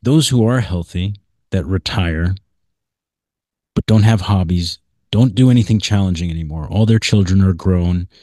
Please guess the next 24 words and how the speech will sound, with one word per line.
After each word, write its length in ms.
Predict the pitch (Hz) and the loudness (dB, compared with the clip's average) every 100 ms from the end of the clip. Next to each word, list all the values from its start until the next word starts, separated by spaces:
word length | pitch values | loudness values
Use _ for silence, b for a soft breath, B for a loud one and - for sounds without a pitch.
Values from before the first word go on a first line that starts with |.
| b b b _ _ _ _ _ _ _ _ _ _ _ | b b b _ _ _ _ _ _ _ _ _ _ _
They 60 | 98 | -2
don't 160 | 127 | 2
have 220 | 120 107 82 - - | 2 2 -4 -16 -6
anything 380 | 113 107 110 104 | -2 0 2 2
that 180 | 95 - | 0 -4
particularly, 880 | 101 110 - 104 101 98 95 92 B B B - | -4 -4 -2 0 2 2 0 -2 B B B -10
um, 460 | 92 90 87 80 - _ _ | -6 -4 -4 -6 -12 _ _
gets 240 | 101 - | -6 -2
them 160 | 117 98 | 0 2
excited 420 | 92 - 104 98 | 2 2 2 2
in 120 | 98 | 2
the 80 | 92 | 0
morning 320 | 92 98 92 | 0 0 0
to 80 | 87 | -2
go 180 | 85 98 | -2 -2
do 160 | 90 95 | -2 -4
something 540 | - 101 90 98 90 | -2 -4 -2 -4 -4
difficult 720 | 95 - - 95 92 - - - | -6 -8 -6 -4 -4 -6 -12 -10
or 80 | 92 - | -12 -8
tough. 520 | - 104 104 98 - - b b b b b _ _ _ _ _ _ _ - | -4 2 2 0 -8 -20 b b b b b _ _ _ _ _ _ _ 0
Well, 320 | 101 98 87 - _ - | 2 4 0 -6 _ 0
that 160 | 110 | 2
means 340 | 104 104 90 - _ _ _ 82 - _ _ | 4 4 2 -4 _ _ _ -18 -18 _ _
this 480 | 82 87 90 - | -8 -4 -4 -6